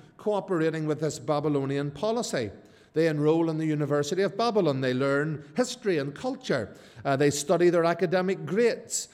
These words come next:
They, they're even, uh, tutored in some subjects that would have challenged their faith in God. They wanted to explore and understand the alternative worldviews so that they could better witness to the truth of the living God.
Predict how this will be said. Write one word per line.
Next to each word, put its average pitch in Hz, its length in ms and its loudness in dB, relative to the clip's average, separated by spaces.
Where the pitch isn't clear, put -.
They, 147 260 2
they're 147 200 2
even, 165 440 4
uh, 156 120 0
tutored 202 520 0
in 147 160 0
some 165 240 -2
subjects 180 600 -2
that 160 140 -2
would 160 120 -2
have 151 140 -4
challenged 240 500 -4
their 180 120 0
faith 170 340 0
in 143 120 -4
God. 117 360 -4
They 190 100 4
wanted 214 260 2
to 208 100 2
explore 240 760 -2
and 170 140 -2
understand 202 600 -4
the 196 100 2
alternative 208 580 -2
worldviews 196 720 0
so - 220 -4
that 226 160 -2
they 220 120 0
could 196 340 -6
better 233 460 -2
witness 180 600 -4
to 208 100 2
the 190 100 0
truth 196 340 0
of 160 120 -2
the 165 80 2
living 156 260 2
God. 127 400 -2